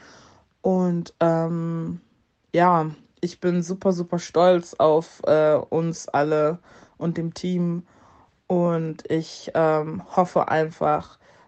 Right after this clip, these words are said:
dass sich was verändern wird. Und ich glaube, wir haben viele Menschen erreicht gestern mit der Demonstration, worauf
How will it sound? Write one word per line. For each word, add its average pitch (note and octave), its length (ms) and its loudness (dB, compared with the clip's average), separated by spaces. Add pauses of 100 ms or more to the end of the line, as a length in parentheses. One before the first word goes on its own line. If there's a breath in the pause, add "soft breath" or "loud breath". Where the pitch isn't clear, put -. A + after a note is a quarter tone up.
(100)
dass - 500 -2 (280)
sich E3 280 -6
was D3+ 160 -8
verändern E3 500 -2
wird. D3+ 380 2 (420 soft breath)
Und E3 140 -2
ich D#3+ 160 -8
glaube, E3+ 340 2
wir E3 180 -2
haben D#3+ 200 -6
viele D#3+ 600 -2 (380 soft breath)
Menschen - 380 -4
erreicht - 560 -4
gestern D#3+ 320 -6
mit D#3 160 -10
der - 100 -6
Demonstration, D#3 1080 -6
worauf D3+ 500 -4